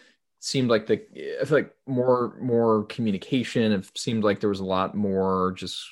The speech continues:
um, participation in general. And I, I think it really did come down to that session with Medina kind of first broke the ice. And then I think that session we did with everybody where it was more of a roundtable yesterday really sparked it. And I think there was probably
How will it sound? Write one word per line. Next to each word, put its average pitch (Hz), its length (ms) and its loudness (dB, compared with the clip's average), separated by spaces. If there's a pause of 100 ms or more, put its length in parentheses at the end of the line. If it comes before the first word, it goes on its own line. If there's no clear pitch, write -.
(140)
um, 87 460 -6 (460)
participation 101 520 -2
in 87 60 -4
general. 90 440 0
And 92 80 0
I, 92 200 0
I 98 100 0
think 120 360 -6 (580)
it 104 120 -4
really 107 360 2
did 101 240 2
come 92 200 -4
down 90 320 -2
to 87 600 -6
that 85 260 -6
session 90 300 -6
with 85 80 -8
Medina 87 400 -6
kind 85 180 -10
of 87 140 -12 (120)
first 95 440 -6
broke 90 240 0
the 90 160 -4
ice. 85 420 -2
And 92 140 -4
then 87 100 -4
I 85 80 -4
think 90 160 -10
that - 160 -10
session 90 360 -6
we 85 120 -6
did 87 140 -2
with 80 140 -4
everybody 80 320 -6
where 80 120 -6
it 80 40 -6
was - 60 -14
more 85 120 -8
of 85 60 -10
a - 20 -10
roundtable 80 440 -8
yesterday 85 480 -6
really 82 420 -4
sparked - 400 -4
it. 90 40 2
And - 100 -4
I 98 60 -2
think 180 140 -2
there - 80 -2
was - 80 -6
probably 95 420 -2